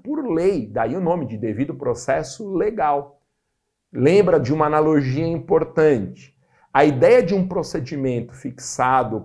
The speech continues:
pela lei é como se a administração fosse um trem,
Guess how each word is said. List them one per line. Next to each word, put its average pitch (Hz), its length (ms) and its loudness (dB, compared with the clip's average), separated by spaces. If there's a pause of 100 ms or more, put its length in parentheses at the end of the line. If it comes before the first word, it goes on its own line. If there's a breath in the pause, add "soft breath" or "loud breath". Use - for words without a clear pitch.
pela 110 280 0
lei 139 400 2
é 131 100 2
como 156 280 -2
se 180 140 -4
a - 20 -2
administração 147 880 -4
fosse 151 360 -4
um 123 180 -4
trem, 131 560 0